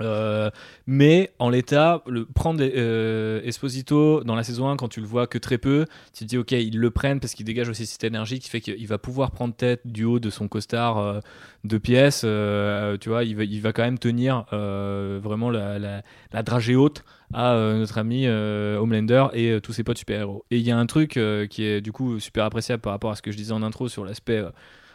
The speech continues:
monde corporate, où t'as ces espèces de patrons qui, quelque part, euh, sont intouchables et que tu vas voir en mode, « J'ai des preuves, je vais vous faire tomber. » Et lui, euh, et le mec, il est dit, « Non, mais attends, tu crois qu'en fait, on est une société de super-héros, alors qu'en fait, ce qu'on est, on est une société, euh, pharmaceutique. » Donc,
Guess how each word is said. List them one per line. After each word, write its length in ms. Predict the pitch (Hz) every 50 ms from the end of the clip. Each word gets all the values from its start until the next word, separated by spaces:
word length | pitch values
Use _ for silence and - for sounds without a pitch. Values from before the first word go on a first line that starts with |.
| _ _ _ -
monde 260 | 127 131 139 135 123
corporate, 560 | - 131 120 - - 123 123 131 147 156 -
où 40 | -
t'as 120 | - - 110
ces 180 | - 117 110
espèces 280 | 113 - - 143 131 117
de 80 | 117
patrons 360 | 104 - 110 113 - - 143 143
qui, 140 | - -
quelque 220 | 107 - 113 107 -
part, 240 | - 131 139 139 123
euh, 120 | 110 107
sont 180 | 110 - 120 117
intouchables 480 | 117 - - 110 - - 131 139 131 117
et 20 |
que 60 | 104
tu 120 | - - 110
vas 140 | 117 113
voir 320 | 107 110 123 127 131 131 117
en 80 | 110
mode, « 180 | 107 107 107 107
J'ai 120 | 107 117
des 120 | 113 117 117
preuves, 260 | - - 139 135 123
je 40 | 110
vais 80 | 120
vous 100 | 110 101
faire 200 | 98 - - -
tomber. » 400 | - 117 117 117 120 135 147 147 - - - - - - - -
Et 60 | 107
lui, 120 | 113 127
euh, 140 | 123 113 110
et 120 | 107 104
le 80 | 104 107
mec, 220 | 110 120 117 - -
il 40 | 110
est 60 | 107
dit, « 80 | 110 110
Non, 100 | 113 110
mais 100 | 110 110
attends, 180 | 107 120 107
tu 100 | - -
crois 280 | - - - 135 135 127
qu'en 120 | - 110
fait, 220 | 104 - 120 - 120
on 60 | 110
est 40 | 107
une 80 | 107
société 320 | - - 107 - 117 107 113
de 60 | 107
super-héros, 380 | - 110 113 110 113 120 139 139
alors 140 | 117 104
qu'en 60 | 113 104
fait, 160 | - 131 -
ce 60 | -
qu'on 220 | - 123 117 120
est, 200 | 127 135 139 151
on 140 | 147 127 117
est 60 | 110
une 100 | 107 107
société, 420 | 104 - 110 - 117 107 - 127 127
euh, 140 | 120 110 104
pharmaceutique. » 580 | - 110 107 110 107 - 113 - - 110 101
Donc, 160 | 104 104 107